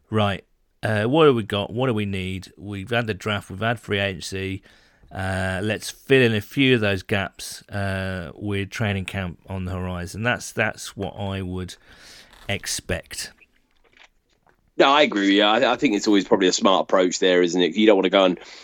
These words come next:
Speaker 2: fill the roster up with, um, guys, spend all the money, and then realise, actually, um, one of these guys fell to us, or, you know, it potentially deters you from drafting someone who would have been the right pick. So I think the roster's in a pretty good position. I think there's a couple of guys there that you,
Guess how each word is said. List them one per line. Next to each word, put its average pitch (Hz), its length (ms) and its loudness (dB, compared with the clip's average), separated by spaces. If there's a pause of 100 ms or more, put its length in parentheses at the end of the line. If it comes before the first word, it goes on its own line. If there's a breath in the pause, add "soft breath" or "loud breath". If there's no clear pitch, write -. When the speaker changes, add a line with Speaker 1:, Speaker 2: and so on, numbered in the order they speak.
(140 loud breath)
Speaker 2:
fill 110 280 6
the 101 100 6
roster 101 320 4
up 90 140 2
with, 92 400 0
um, 92 380 4
guys, 92 420 4
spend 95 260 2
all 87 60 6
the 87 60 0
money, 90 320 4
and 90 80 2
then 87 120 2
realise, 90 420 2
actually, 87 520 2 (320 loud breath)
um, 92 380 2
one 95 100 6
of 90 40 4
these 87 140 2
guys 85 220 2
fell 92 280 4
to 90 340 4
us, - 180 2
or, 87 140 4
you 85 100 0
know, 82 80 2
it 82 240 4 (140)
potentially 92 340 2
deters 92 500 4
you 87 100 0
from 90 120 0
drafting 90 420 2
someone 90 320 2
who 90 120 2
would 92 80 6
have 87 80 2
been 90 140 4
the 90 80 4
right 87 240 4
pick. 90 340 2
So 110 240 6 (400 loud breath)
I 147 80 4
think 170 160 6
the 120 60 0
roster's 104 340 2
in 92 80 2
a 87 60 2
pretty - 220 0
good - 200 -2
position. 95 440 0
I 92 100 2
think - 300 2
there's 107 180 4
a - 60 -2
couple - 280 2
of 85 40 -4
guys 95 320 2
there 95 200 4
that 90 180 -2
you, 92 120 -2